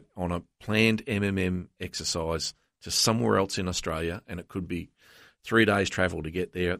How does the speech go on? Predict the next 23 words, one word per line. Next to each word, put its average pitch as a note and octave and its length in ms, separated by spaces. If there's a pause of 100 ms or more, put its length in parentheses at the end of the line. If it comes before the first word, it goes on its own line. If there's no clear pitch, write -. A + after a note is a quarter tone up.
work F#2 260
two F#2+ 200
weeks, E2+ 300
three F#2 200
days F2 200
travel F#2 320
home F2 240
again. D#2+ 300 (460)
And F2+ 320 (120)
that A#2+ 220
was G#2 120
built G2+ 300
into F#2 200
his F#2 120
business C#3+ 340
plan. D2+ 320 (120)
And G2 240 (140)
he B2+ 220
was A#2+ 160
so G2 320
blessed F#2 440
by, E2 320 (440)
uh, E2+ 280